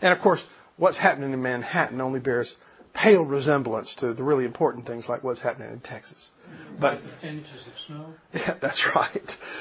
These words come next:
Speaker 1: So the, the question with all these, what is it that would maybe appeal to you, maybe be a temptation to you to pull out and exalt and turn into its own idol, make every other attribute of God go away? Maybe it's wisdom.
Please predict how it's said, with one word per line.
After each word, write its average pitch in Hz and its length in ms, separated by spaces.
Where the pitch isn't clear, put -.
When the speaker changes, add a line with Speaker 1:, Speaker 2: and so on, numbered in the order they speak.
Speaker 1:
So 220 120
the, 180 160
the 180 180
question 269 320
with 214 100
all 208 140
these, 170 200
what 220 360
is 220 300
it 135 220
that 151 160
would 139 320
maybe 175 440
appeal 226 640
to 185 80
you, 139 200
maybe 220 360
be 175 180
a 147 80
temptation 220 920
to 156 80
you 135 280
to - 220
pull 294 260
out 208 180
and 196 120
exalt 165 720
and 131 220
turn 185 200
into 170 220
its 143 140
own 147 200
idol, 135 320
make 135 220
every 135 320
other 123 200
attribute 123 400
of 120 100
God 117 220
go 120 80
away? 113 100
Maybe 156 180
it's - 140
wisdom. 131 360